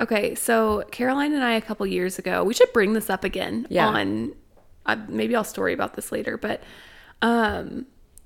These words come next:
Speaker 1: we talked about how you visualize your calendar in your brain. And for me, I see it a lot like a, um, filing cabinet.
Speaker 2: Mm-hmm. <laughs>
Speaker 1: Caroline's is a s-, circle.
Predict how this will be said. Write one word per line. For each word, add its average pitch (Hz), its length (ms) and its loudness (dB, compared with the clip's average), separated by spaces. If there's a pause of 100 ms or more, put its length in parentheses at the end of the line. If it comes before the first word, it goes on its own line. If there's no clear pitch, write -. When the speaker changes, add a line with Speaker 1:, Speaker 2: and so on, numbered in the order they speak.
Speaker 1:
we 226 180 0
talked 220 320 0
about 262 240 4
how 196 300 -2
you 208 240 0
visualize 185 840 0
your 185 100 -6
calendar 185 560 -6
in 190 120 -4
your 202 80 -4
brain. 202 580 -4 (460)
And 208 180 2
for 202 140 2
me, 190 420 2
I 196 120 0
see 196 320 0
it 190 140 4
a 202 100 2
lot 180 360 -2
like 185 380 -2
a, 185 540 0
um, 73 800 -6 (280)
filing 190 400 2
cabinet. 254 520 4
Speaker 2:
Mm-hmm. 165 520 4
<laughs> - 20 -2
Speaker 1:
Caroline's 220 500 4
is 196 120 0
a 175 40 4
s-, - 340 -4
circle. 349 560 2